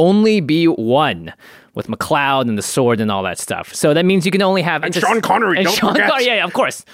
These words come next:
Speaker 1: The amazing Sean Connery.
Speaker 2: He was always talking about the mother of runes. <laughs>
Speaker 1: So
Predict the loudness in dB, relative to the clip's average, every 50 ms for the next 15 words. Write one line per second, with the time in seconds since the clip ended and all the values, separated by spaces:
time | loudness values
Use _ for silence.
0 | -20 -16 -6 -2 0 0 2 2 2 2 0 0 0 0 0 -2 -2 0 2 2
1 | 2 2 2 4 4 2 2 0 -2 -2 -2 0 0 0 0 0 0 0 0 0
2 | 0 2 2 2 2 2 2 2 2 2 2 2 0 -2 -2 -2 -2 -4 -4 -2
3 | -4 -6 -4 -6 -8 -8 _ -12 -20 -20 _ -14 -12 -12 -10 -10 -10 -8 -8 -4
4 | -2 0 2 2 2 0